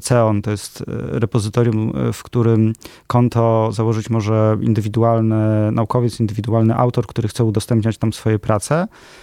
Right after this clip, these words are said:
Tam kryterium przyjmowania tych prac jest też, że powinna być to publikacja,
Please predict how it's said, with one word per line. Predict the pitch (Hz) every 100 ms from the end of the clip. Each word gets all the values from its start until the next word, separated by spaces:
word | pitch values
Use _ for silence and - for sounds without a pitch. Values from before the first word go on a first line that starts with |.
| - _
Tam | 139 143 139 117
kryterium | 123 123 135 135 127 123 127 123 135
przyjmowania | - 127 117 117 123 131
tych | 120 -
prac | - 120
jest | 127 -
też, | 131 - - -
że | 120 110
powinna | - - 113 117 117
być | 113
to | 117
publikacja, | - 110 110 123 110 120 113